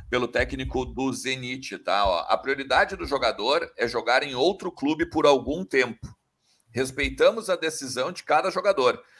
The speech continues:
Tudo está sendo negociado. É claro que vai fazer falta, mas a situação está mudando muito rapidamente.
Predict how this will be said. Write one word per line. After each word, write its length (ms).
Tudo 240
está 220
sendo 260
negociado. 640
É 60
claro 280
que 60
vai 100
fazer 320
falta, 380
mas 200
a 60
situação 340
está 180
mudando 260
muito 240
rapidamente. 720